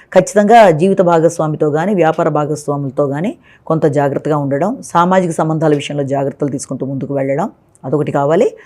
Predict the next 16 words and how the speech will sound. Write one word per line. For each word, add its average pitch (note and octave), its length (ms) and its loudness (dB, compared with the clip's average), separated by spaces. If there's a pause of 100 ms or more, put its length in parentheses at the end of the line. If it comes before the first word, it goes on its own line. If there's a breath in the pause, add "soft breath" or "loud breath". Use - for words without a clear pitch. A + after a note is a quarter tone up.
(220 loud breath)
అలాగే A3+ 260 6
దాంతోపాటుగా F#3+ 960 2 (240 soft breath)
ఆరోగ్య A#3 360 6
విషయంలో F#3 360 0
మాత్రం D#3+ 480 -4 (240)
శ్రద్ధ C#3 300 -2
తీసుకోవడం D#3 440 0
అనేది D3 240 -4
కావాలి. C#3 500 -2 (540)
అంతేకాకుండా F3+ 800 2 (320 loud breath)
ఇతరులకు B3 340 6
ఏమన్నా A#3 240 4
ధనం F3+ 240 2
ఇంతకుముందు F3+ 400 0
ఇచ్చి F3 240 -4
ఉండుంటే E3 540 0